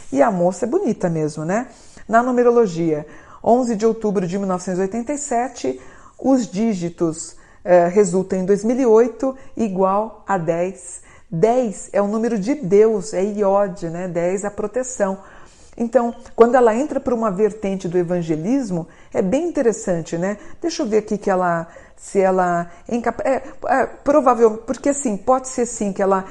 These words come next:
siga pelo evangelismo, sim,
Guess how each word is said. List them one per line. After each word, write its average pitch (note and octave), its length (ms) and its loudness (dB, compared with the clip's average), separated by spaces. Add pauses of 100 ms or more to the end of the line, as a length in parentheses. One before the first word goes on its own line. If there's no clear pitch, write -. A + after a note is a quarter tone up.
(160)
siga F#3 560 0 (240)
pelo G3+ 180 6
evangelismo, F#3+ 720 0
sim, A3+ 380 -4